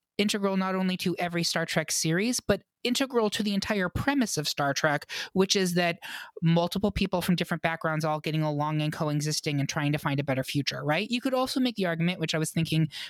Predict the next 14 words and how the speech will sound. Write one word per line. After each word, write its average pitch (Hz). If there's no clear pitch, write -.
when 160
Nick 156
was 160
mentioning 156
about 160
the 151
backlash 151
to 143
a 151
woman 156
being 147
made 139
a 143
captain, 151